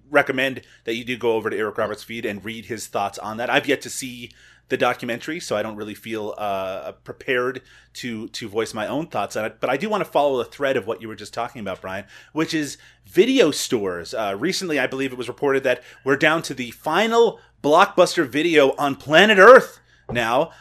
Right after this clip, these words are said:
Uh, and I think a lot of people who grew up probably around the same time period that all three of us did and were, um, frequent visitors to video stores in the nineties,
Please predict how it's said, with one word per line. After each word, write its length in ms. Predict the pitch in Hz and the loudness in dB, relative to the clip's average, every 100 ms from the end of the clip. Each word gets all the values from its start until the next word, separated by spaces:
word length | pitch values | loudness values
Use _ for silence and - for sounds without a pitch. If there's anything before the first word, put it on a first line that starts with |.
| - | -4
Uh, 280 | 147 147 143 - | 6 8 8 6
and 100 | 160 | 2
I 60 | 165 | 2
think 220 | 208 196 | 2 2
a 20 | |
lot 160 | 175 180 | 2 2
of 60 | |
people 200 | 180 156 | 0 -6
who 80 | 143 | -6
grew 220 | 139 147 | 0 4
up 260 | 143 - - | 4 2 -4
probably 300 | 214 233 190 | 0 2 2
around 280 | 139 143 143 | 4 2 0
the 40 | |
same 220 | - 139 | -2 -4
time 240 | 127 127 123 | -2 -4 -2
period 260 | 127 117 | -4 -2
that 180 | 117 113 | -2 -4
all 160 | 117 113 | -4 -6
three 180 | - 113 | -6 -6
of 100 | 107 | -6
us 160 | 107 | -8
did 380 | - 107 107 120 | -6 -8 -6 -8
and 220 | 107 107 107 | -10 -12 -8
were, 380 | 107 101 104 - _ - | -6 -4 -6 -12 _ -8
um, 720 | 107 104 98 95 92 90 69 _ - | -4 -2 -2 -4 -10 -18 -20 _ -12
frequent 480 | - 185 165 135 | -4 -2 0 -2
visitors 480 | 117 135 135 123 120 | -2 -6 -2 -2 -4
to 100 | - | -8
video 220 | 117 120 113 | -8 -6 -6
stores 260 | 131 113 | -4 -6
in 60 | 107 | -6
the 40 | |
nineties, 400 | 107 143 127 117 | -6 -4 -4 -8